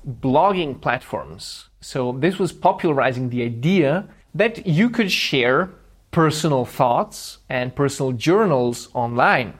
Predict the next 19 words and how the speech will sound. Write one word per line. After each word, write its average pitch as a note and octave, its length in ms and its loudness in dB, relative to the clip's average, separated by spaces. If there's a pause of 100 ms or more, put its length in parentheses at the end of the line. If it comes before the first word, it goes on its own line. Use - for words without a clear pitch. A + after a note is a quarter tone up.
(520)
and B2+ 560 -8 (260)
get A2+ 220 0
an C#3 100 0
audience. D3+ 600 0 (720)
After G3+ 380 2
that, A2+ 360 -2 (320)
we C#3 200 -2
have C3+ 320 2
the C3 120 2
rise D3+ 640 2
of - 240 -6
the C3+ 80 -4
major D#3 640 2
platforms, B2+ 840 -4 (520)
early D3+ 600 2 (540)
to - 120 -8
mid C#3+ 320 2
two - 240 -6
thousands, C3+ 720 -2